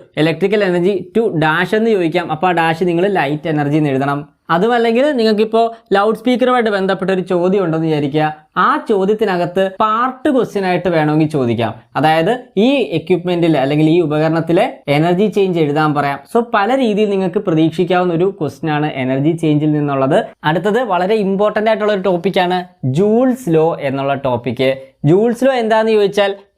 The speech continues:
H is directly proportional to I square R T എന്നുള്ള ഈ ഇക്വേഷനാണ് ജൂൾസ് ലോ എന്ന് വിളിക്കുന്നത്. എക്സാമിന് ജൂൾസ് ലോ സ്റ്റേറ്റ് ചെയ്യാനൊക്കെ ക്വസ്റ്റ്യൻ ചോദിക്കാറുണ്ട്. അങ്ങനെ ചോദിക്കുമ്പോൾ നിങ്ങൾക്ക് ഇതിൻ്റെ ഡെഫിനിഷൻ ഒന്നും ഓർമ്മയില്ലെങ്കിൽ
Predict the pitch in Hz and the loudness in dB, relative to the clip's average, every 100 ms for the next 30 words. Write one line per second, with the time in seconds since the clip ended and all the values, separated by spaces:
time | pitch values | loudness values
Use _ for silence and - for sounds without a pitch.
0 | 175 190 180 269 311 311 170 160 170 202 | 0 0 0 0 0 0 0 0 0 -2
1 | 208 220 285 320 220 175 180 180 180 185 | -2 2 2 2 -2 -2 0 0 0 -4
2 | 170 185 190 185 _ - 151 196 190 - | -2 0 -2 -4 _ -2 0 0 -2 0
3 | 214 220 196 - 156 180 165 - 190 208 | 2 2 0 -4 -2 -2 -2 -2 0 -2
4 | - 151 151 151 - 175 - 147 - 156 | -6 -4 -2 -2 -4 -10 -8 -10 -2 -2
5 | 165 165 151 147 127 127 135 - 147 147 | -2 -2 -2 -2 -2 -2 -4 -2 0 2
6 | 143 123 131 135 135 - 139 123 180 180 | 0 0 0 0 -4 -6 -6 -2 -2 0
7 | 220 175 165 175 180 208 220 214 160 156 | 0 0 0 0 -2 -2 -2 0 0 0
8 | 160 208 196 190 180 185 165 185 180 170 | 0 0 0 0 -2 -2 -2 0 0 2
9 | 156 156 175 170 165 175 175 - 131 143 | 2 2 0 2 0 -2 -6 -10 -4 0
10 | 175 190 170 165 170 190 190 175 170 170 | 0 2 2 2 2 0 0 0 -2 -2
11 | 254 262 - 143 170 190 165 156 180 180 | -2 -4 -6 0 2 2 2 0 0 0
12 | 208 202 175 170 196 214 185 175 196 | 0 2 2 2 2 2 2 0 0